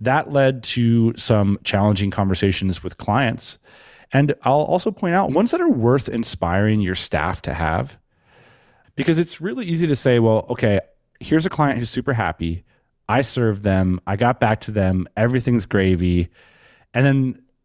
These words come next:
three other clients went away, mildly disappointed, but we're not talking about them. We're just focused on the one who really liked it.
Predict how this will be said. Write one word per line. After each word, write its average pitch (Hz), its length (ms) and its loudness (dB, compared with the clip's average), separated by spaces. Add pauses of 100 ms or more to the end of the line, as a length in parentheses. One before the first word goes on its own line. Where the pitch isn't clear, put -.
(120)
three 151 220 2
other 156 160 2
clients 127 420 -2
went 120 180 2
away, 107 540 2
mildly 113 420 4
disappointed, 107 760 0
but 104 100 0
we're 113 100 2
not 120 240 2
talking 113 280 -2
about 95 240 0
them. 107 160 2
We're 101 80 4
just 107 180 0
focused 101 320 -2
on 101 80 0
the 92 80 0
one 98 240 0
who 95 100 -2
really 95 200 -2
liked 110 280 0
it. 87 220 -2